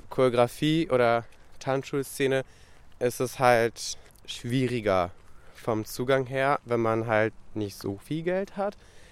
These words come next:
Es ist trotzdem, sag ich mal, noch erschwinglich, aber ja, müssen ja alle von irgendwas leben, deswegen kostet es halt eben Geld. Und dann gibt's halt natürlich auch noch Workshops, die organisiert werden. Und es gibt auch Möglichkeiten, dass man halt eben kein Geld hat, dann muss man halt work for it.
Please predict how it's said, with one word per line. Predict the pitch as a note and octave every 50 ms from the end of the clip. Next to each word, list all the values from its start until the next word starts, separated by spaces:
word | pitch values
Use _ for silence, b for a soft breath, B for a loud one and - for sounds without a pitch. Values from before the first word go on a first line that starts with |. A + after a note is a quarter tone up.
| b b b b
Es | b A#2+ B2 -
ist | C3 A#2+ -
trotzdem, | - B2+ B2 - - - C#3+ C3 C3 -
sag | - A#2+ A#2 A2+
ich | A#2+ - -
mal, | B2 A#2
noch | A#2 A2+ -
erschwinglich, | - A2+ - - - C#3 C#3 D#3 D#3 D#3+ D#3+ - -
aber | - C3 B2+ A#2+ A#2+ B2 A#2+ B2 - b b b b b b b b b b b b b b b b - - - - - - -
ja, | G2+ G2 F#2 F#2 F2+
müssen | G2+ A2 A2 - -
ja | A#2 A2+
alle | - G#2+ A2
von | - - G#2+
irgendwas | G#2 G2+ G2+ - -
leben, | A2 A#2 B2 B2+ B2
deswegen | - - A#2 G#2 G2+ G2+
kostet | - - G#2+ G2+ - -
es | - -
halt | G#2 F#2+ -
eben | G2 G2+ G#2 G2 G2+
Geld. | G2+ F#2+ F#2 D#2 E2 - - - - - - - - - -
Und | A#2+ A#2+ A#2
dann | B2+ C3 C3
gibt's | B2+ B2 -
halt | C#3+ C3+ G#2
natürlich | B2+ A#2+ - C3+ C3 A#2+ B2
auch | A2+ A#2
noch | A#2+ A#2+ A2+ - -
Workshops, | A#2 A2+ A2 - - - A2 - -
die | -
organisiert | A2 G#2 G2+ G2+ G2+ G2+ G2 G2+ G2 - -
werden. | G2 F#2 F2+ F2+ F2 F2 - - b b b b b b b b b
Und | b A#2+ C3+
es | C#3 C3+ -
gibt | - D#3 -
auch | D3+ C#3+
Möglichkeiten, | C#3+ E3 D#3 D#3 - D#3+ D3 - - F3 D#3 D#3 D3 C#3+
dass | D3 D3 C#3 -
man | D3 D3 C#3
halt | D3 C#3 C3+ -
eben | C3+ C#3 C3+ B2+
kein | - - D3 C#3 C#3+
Geld | C3+ C#3 C#3 -
hat, | D3 C#3 C3+ -
dann | C#3+ C#3 C3+ C#3 C#3+
muss | - C3+ - -
man | D#3 C#3
halt | D#3 D3+ D3+ D#3+ - - - B B B B B B B B
work | - D3+ F3 -
for | - C#3+ A2+ F#2+
it. | G2 - - -